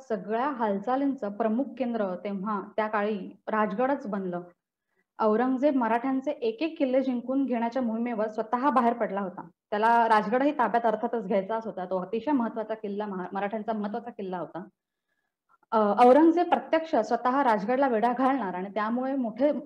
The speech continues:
अ, अ, सैन्य, त्यामुळे मोठे सैन्य राजगडाच्या आसपास, अ, जमा व्हायला सुरुवात झाली. शाही फौजीने राजगडाला वेढा देखील घातला, पण मराठी किल्लेदार राजगड समर्थपणे भांडवत होते.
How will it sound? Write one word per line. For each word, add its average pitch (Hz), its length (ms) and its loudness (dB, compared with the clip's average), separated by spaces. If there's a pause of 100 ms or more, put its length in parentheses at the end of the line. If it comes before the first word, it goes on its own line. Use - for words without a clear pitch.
अ, - 360 -12
अ, 202 300 0 (280)
सैन्य, 233 380 -4
त्यामुळे 214 340 -4 (380)
मोठे 226 280 0
सैन्य 262 300 -4
राजगडाच्या 233 540 -2
आसपास, 247 640 -4
अ, 214 140 -2 (240)
जमा 214 200 0
व्हायला 233 220 2
सुरुवात 208 320 -2
झाली. 196 260 -6 (760)
शाही 254 220 2
फौजीने 254 460 -2
राजगडाला 226 440 0
वेढा 196 280 -2
देखील 262 260 0
घातला, 190 360 -6 (480)
पण 254 120 0
मराठी 247 420 2
किल्लेदार 254 500 0
राजगड 208 400 -2
समर्थपणे 240 600 -4
भांडवत 202 380 -2
होते. 160 280 -10